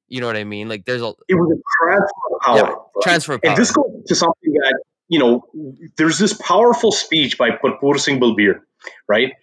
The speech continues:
Speaker 2: Where, you know, and, uh, Joseph, I know you're very familiar with this speech,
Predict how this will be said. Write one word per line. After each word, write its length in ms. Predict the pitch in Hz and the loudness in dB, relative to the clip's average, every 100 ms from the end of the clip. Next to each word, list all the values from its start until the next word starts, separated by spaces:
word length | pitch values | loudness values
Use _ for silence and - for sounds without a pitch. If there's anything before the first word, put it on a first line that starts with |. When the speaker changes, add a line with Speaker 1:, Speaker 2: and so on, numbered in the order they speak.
| _ - - | _ -12 0
Speaker 2:
Where, 400 | 139 135 135 135 - | 4 6 4 2 -2
you 140 | 170 | 0
know, 80 | 139 | 2
and, 420 | 139 135 175 165 | 2 2 0 2
uh, 200 | 151 139 - | 0 2 0
Joseph, 340 | 160 151 143 | 0 -2 0
I 60 | 147 | 2
know 140 | 147 | 2
you're 120 | 131 120 | 2 0
very 200 | 120 123 | 0 0
familiar 280 | 120 117 110 | 0 2 2
with 100 | 107 | 2
this 160 | 110 - | 0 -4
speech, 400 | - 113 95 - | -2 -2 -2 -10